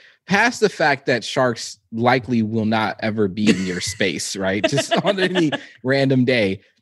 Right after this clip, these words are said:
Speaker 1: You told me, 'cause I, you know, you, you said right after you said you were afraid, and we kinda, you know, talked about that for a second, you said,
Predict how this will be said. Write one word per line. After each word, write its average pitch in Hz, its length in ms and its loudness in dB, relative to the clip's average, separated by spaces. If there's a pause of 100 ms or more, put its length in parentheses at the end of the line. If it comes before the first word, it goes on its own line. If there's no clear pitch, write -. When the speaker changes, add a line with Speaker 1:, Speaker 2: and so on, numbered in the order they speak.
(240)
Speaker 1:
You 233 300 0
told 196 400 0
me, 120 440 0 (600)
'cause 127 320 0
I, 135 200 0
you 151 160 2
know, 113 260 2
you, 135 160 -2
you 147 180 2
said 147 400 0
right 190 240 0
after 196 300 0
you 170 220 2
said 135 280 2
you 131 160 2
were 113 180 4
afraid, 123 540 0
and 107 60 0
we 110 80 0
kinda, 101 340 0
you 120 100 -2
know, 104 100 0
talked 131 240 0
about 107 160 -4
that 110 100 -2
for 101 60 -8
a - 40 -8
second, 110 200 -4
you 135 80 0
said, 107 300 0